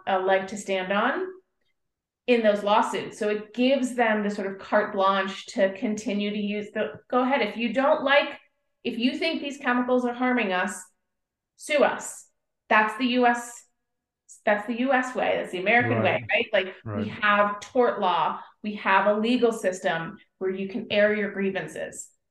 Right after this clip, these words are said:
Speaker 1: How many individual people are going to have the time and money to go against these large corporations? And who are you gonna sue when
Speaker 2: <laughs>
Speaker 1: everyone's using the same chemicals?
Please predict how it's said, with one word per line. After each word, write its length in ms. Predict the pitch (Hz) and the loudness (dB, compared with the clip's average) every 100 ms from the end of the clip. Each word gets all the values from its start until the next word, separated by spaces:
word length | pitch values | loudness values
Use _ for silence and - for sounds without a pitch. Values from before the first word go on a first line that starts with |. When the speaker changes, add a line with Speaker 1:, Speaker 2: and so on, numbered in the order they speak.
| _ _ _ _ _ _ _ _ _ _ | _ _ _ _ _ _ _ _ _ _
Speaker 1:
How 220 | - 240 | 0 2
many 260 | 254 277 254 | 4 2 2
individual 580 | 247 247 226 233 220 214 | 0 4 4 4 0 -2
people 440 | 233 226 190 170 | -4 -2 0 0
are 100 | 202 | -2
going 200 | 202 196 | -2 -2
to 80 | 196 | -2
have 260 | - 180 190 | -4 -4 -4
the 60 | |
time 800 | 185 - - 226 226 262 294 302 - | -10 -12 -6 0 2 0 -4 -8 -4
and 140 | 240 | 0
money 600 | 285 359 196 156 196 - _ _ _ | 2 2 0 -4 -8 -12 _ _ _
to 100 | 277 | -6
go 260 | 214 220 220 | 4 8 8
against 340 | 220 214 214 | 6 2 0
these 200 | 220 208 | -4 -4
large 280 | 196 202 196 - | 0 0 0 0
corporations? 760 | 185 196 214 262 254 196 196 - - | 0 0 0 -2 -2 -2 -4 -6 -2
And 420 | 349 381 233 254 - _ - 370 | 0 2 2 0 -8 _ -6 2
who 160 | 370 | 2
are 120 | 381 | 2
you 180 | 339 311 | -2 -4
gonna 180 | 320 277 | -2 -4
sue 640 | - 349 466 370 - - | -4 -2 2 2 0 -4
when 320 | 220 247 - - | 2 2 2 2
Speaker 2:
<laughs> 60 | |
Speaker 1:
everyone's 600 | 247 262 247 240 233 220 | 2 2 0 0 0 -2
using 320 | 220 220 214 | -2 -2 0
the 80 | 208 | -2
same 340 | 196 190 185 185 | -2 -2 -2 -4
chemicals? 560 | 170 160 123 - - | -6 -6 -6 -8 -10